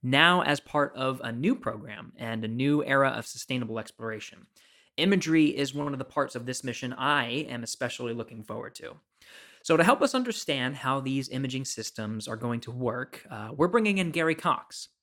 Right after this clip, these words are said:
avionics power and wiring manager for the Orion program.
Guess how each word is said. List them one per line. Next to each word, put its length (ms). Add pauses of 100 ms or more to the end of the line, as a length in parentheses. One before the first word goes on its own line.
(140)
avionics 520
power 400
and 200
wiring 380
manager 380
for 180
the 120
Orion 340
program. 560